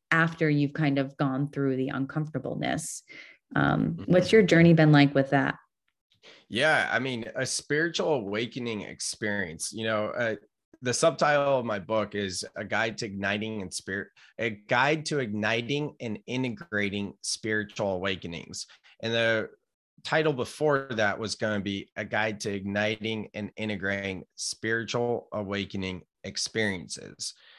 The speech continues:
Speaker 2: And my author coach really made a strong push to leave off the word experiences. And I was like, "No, that's what the whole book is about. Like, the whole book is about, like,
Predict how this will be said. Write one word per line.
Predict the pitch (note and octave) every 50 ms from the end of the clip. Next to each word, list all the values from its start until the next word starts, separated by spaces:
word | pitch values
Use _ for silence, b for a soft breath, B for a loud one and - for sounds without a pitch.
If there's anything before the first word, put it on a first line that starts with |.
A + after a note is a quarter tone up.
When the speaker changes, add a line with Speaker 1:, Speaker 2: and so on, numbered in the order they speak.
| b b b
Speaker 2:
And | - A#2 A#2+
my | A2+ G#2 G#2 - -
author | - B2+ D3 E3 E3 - C#3+ A#2+
coach | A2 - A2+ G#2+ G2+ G2+ G2+ - -
really | G#2+ A#2 A#2+ A#2+ A#2+
made | A#2+ A#2 A2+ A2 G#2
a |
strong | G2+ - - - - B2 A#2 A2+ A2+ G#2
push | - - B2 A#2 G#2+ - - - - - - _ _ _ -
to | - - A2+ G#2+ G#2 G2+ G2 G2+ - -
leave | G#2+ G#2+ G#2+ A2 A2+ A2+ G#2
off | G#2 G2 F#2+ F#2+ -
the | -
word | G2 G2 G2 G2 F#2
experiences. | F#2 F2+ - - - - - - - B2+ C3+ C3+ B2 G#2 F#2 - - - - - - - B B B B B B B B
And | - A#2
I | A#2
was | A#2 A#2
like, | A#2 A2+ G#2+ F#2+
"No, | A2 A#2+ C#3+ D#3+ D#3 B2+ F#2 F2 E2+
that's | A2 A#2 A#2+ - D3
what | C#3+ C3+
the | - A#2+
whole | A2 - D3 D3 C#3
book | C3+ A#2 C#3 C3+ B2+ - -
is | A2+ A#2 G#2 G2
about. | G#2+ F#2+ G2 B2 B2+ A2+ F#2+ -
Like, | - G#2 G2+ G2
the | - G2+ - -
whole | - C3+ C#3 C3
book | A2+ A#2 B2+ B2+ B2 -
is | B2+ B2+ A2 G#2
about, | A2 F#2+ A2 A2+ A#2 G#2+ - -
like, | G#2 G#2 G2+